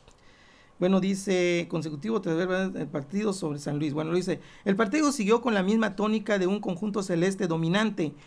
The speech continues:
y que se sabía superior. Los canadienses lo intentaron, pero sus acometidas eran repeti-, repelidas por una buena contención de defensa.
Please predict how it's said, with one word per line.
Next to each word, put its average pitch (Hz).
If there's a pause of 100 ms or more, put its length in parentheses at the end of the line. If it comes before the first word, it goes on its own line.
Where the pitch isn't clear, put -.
(160)
y 180
que 180
se 170
sabía 202
superior. 170
Los 147
canadienses 196
lo 185
intentaron, 196
pero 160
sus 143
acometidas 196 (320)
eran 202 (160)
repeti-, 160 (140)
repelidas 160 (320)
por 165
una 208
buena 202
contención 156
de 190
defensa. 151